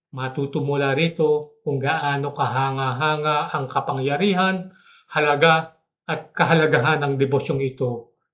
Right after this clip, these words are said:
ng kabanal-banalang rosaryo kapag ito ay dinarasal kasabay ng pagmumuni-muni ng mga misteryo."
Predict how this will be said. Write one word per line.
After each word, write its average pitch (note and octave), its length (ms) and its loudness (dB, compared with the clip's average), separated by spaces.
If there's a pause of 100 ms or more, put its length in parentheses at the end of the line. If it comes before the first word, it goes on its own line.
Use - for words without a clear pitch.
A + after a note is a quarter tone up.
(100)
ng B2+ 160 -6
kabanal-banalang C3 1040 0
rosaryo B2 560 -4 (320)
kapag C#3 480 -4
ito G3+ 480 -2 (240)
ay E3+ 320 2
dinarasal C#3 720 0
kasabay C3 560 0 (400)
ng C#3+ 140 -6 (100)
pagmumuni-muni C3+ 1120 0 (480)
ng C3 160 -6
mga B2 320 -4
misteryo." B2 720 -4